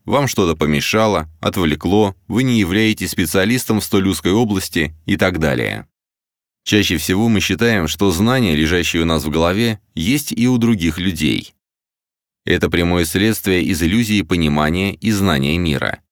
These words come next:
По той же причине мы уверены, что люди думают так же, как и мы, особенно по отношению к нам.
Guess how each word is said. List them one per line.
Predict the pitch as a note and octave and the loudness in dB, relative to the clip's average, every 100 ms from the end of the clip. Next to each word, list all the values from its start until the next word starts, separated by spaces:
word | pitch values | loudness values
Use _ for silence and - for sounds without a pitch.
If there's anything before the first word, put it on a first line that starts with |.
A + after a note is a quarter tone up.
| _ _ _ - | _ _ _ -4
По | F#2+ | -2
той | C#3 | 0
же | B2+ A#2 | 0 0
причине | G#2+ G#2 C3 A#2+ | 0 0 0 2
мы | G2 F#2+ | 2 2
уверены, | F#2 B2 A2+ D2 B1 | 2 2 0 -2 -6
что | - A2 | -4 2
люди | G#2+ G#2+ G#2 | 2 2 2
думают | A2 B2+ A2 E2+ | 2 2 2 2
так | A#2 B2 | 0 0
же, | G#2 G#2+ | 0 0
как | G#2 F2+ | 0 0
и | F2+ | 2
мы, | G2+ A#2+ G#2+ | 2 2 -2
особенно | - D#2 D2+ A2+ A2 G2+ E2 | -2 -2 0 0 2 0 2
по | E2 | 0
отношению | D2+ D2+ - E2 D#2+ | 2 -2 0 0 0
к | D#2+ | 0
нам. | C#2+ A1 - | -2 -2 -6